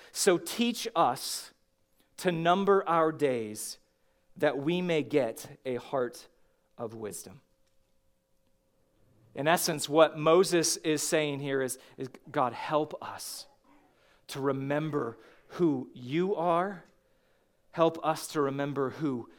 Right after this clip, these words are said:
we are so that we can become wise."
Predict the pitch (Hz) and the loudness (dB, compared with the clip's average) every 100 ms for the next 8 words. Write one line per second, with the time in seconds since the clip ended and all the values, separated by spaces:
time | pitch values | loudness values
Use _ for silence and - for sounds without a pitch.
0 | _ 120 123 151 170 202 143 131 120 120 | _ -14 -2 0 0 0 0 0 0 -4
1 | 123 _ _ _ - 156 135 110 131 135 | -12 _ _ _ -4 -2 -2 -2 -6 -8
2 | 147 120 110 135 107 98 101 - - - | -10 -10 -10 -8 -8 -10 -14 -14 -14 -16